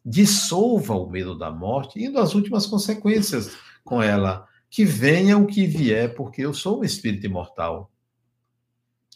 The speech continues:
Terceiro, como é ser consciente da imortalidade na,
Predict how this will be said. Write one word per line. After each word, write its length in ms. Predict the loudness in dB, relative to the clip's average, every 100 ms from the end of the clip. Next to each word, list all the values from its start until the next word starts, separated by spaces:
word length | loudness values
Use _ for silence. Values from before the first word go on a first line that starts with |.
| -18 -18 -20 _ _ _ _ _
Terceiro, 640 | -2 0 2 2 2 -4 -12 _ _ _ _ _ _ _ _ _ _ _ _
como 280 | -2 4 6
é 200 | 6 4
ser 640 | 0 0 2 2 0 -6 -20 _ _ -8
consciente 500 | -6 -4 -4 -4 -2
da 140 | -2
imortalidade 800 | 0 -2 -4 -4 -4 -6 -6 -8
na, 180 | -12